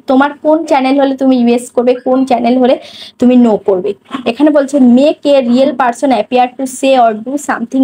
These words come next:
they did not say or do।" বলেছে এমন কিছু তুমি দেখাচ্ছ যেটা এআই দ্বারা তুমি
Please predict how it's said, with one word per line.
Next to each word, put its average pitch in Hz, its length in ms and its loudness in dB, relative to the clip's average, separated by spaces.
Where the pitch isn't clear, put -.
they 226 200 2
did 202 120 -2
not 240 120 0
say 214 180 0
or 196 140 0
do।" - 60 -20
বলেছে 277 220 0
এমন 269 180 2
কিছু 320 240 -4
তুমি 311 140 2
দেখাচ্ছ 285 500 -4
যেটা 254 280 0
এআই 277 320 2
দ্বারা 277 260 0
তুমি 285 140 2